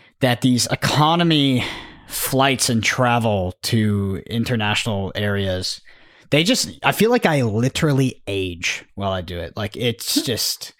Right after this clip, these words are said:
Speaker 1: it's a freaking beatdown, man. Um, I'm just really happy to be back. It was a fantastic weekend, but, uh, man, uh, this is the first time after a major event like this where I really felt like I needed a break. Hayden,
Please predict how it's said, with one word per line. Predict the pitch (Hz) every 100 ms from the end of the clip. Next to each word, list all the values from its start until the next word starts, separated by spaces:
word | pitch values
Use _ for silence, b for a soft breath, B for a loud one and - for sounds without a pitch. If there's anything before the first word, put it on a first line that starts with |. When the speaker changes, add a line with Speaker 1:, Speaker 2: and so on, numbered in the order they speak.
| B B 131
Speaker 1:
it's | 143 147
a |
freaking | - 165 160 127 92
beatdown, | 104 123 113 95 90
man. | 92 95 98 113
Um, | 107 101
I'm | 107 139
just | 127
really | 175 151
happy | 143 131
to | 123
be | 117
back. | 95 113 113 - 117
It |
was | 120
a | 110
fantastic | 123 110 113 107 101 101
weekend, | 98 104 98
but, | 95 92 - B B B B -
uh, | 87 85 -
man, | 95 98 92
uh, | - -
this | 120 131
is | 120
the |
first | 113 127 -
time | 123 107
after | 104 104 110 98 95 82 -
a | 101 95 92 90
major | 101 95 95
event | 95 92
like | 95
this | 82 -
where | 87
I |
really | 92 92 87
felt | 90 90
like | -
I | 90
needed | 92 92 90
a |
break. | 85 98 98 - B B B
Hayden, | 156 156 147 139